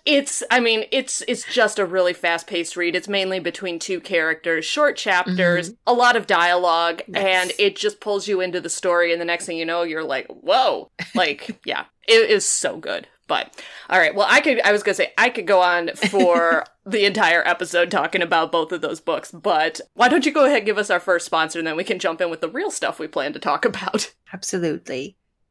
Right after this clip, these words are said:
Speaker 2: This episode of Read or Dead is sponsored in part by Harper Perennial. The New York Times bestselling author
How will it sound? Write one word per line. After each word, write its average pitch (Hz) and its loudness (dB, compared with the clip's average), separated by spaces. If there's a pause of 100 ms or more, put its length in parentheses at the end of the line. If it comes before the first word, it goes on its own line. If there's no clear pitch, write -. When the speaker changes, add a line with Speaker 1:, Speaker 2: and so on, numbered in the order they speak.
(160)
Speaker 2:
This 240 0
episode 247 0
of 180 -4
Read 160 -2
or 254 2
Dead 151 -2
is 180 -4
sponsored 180 -4
in 208 -2
part 156 -2
by - -12
Harper 220 0
Perennial. 139 -4 (260)
The 208 4
New 208 0
York 339 2
Times 226 -4
bestselling 220 -2
author 170 -2